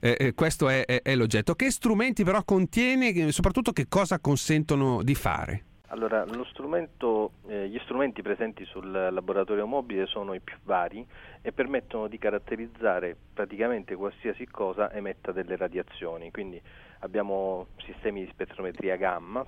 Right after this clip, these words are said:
Speaker 2: per i radionuclidi gamma emettitori come il cesio e il cobalto, eh, sistemi di misura neutronica per,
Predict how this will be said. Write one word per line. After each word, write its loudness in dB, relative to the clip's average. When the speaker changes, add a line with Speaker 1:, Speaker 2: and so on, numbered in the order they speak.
Speaker 2:
per -4
i -4
radionuclidi -8
gamma -4
emettitori -8
come -8
il -12
cesio -8
e -10
il -18
cobalto, -2
eh, -2
sistemi -6
di -6
misura -2
neutronica 0
per, -6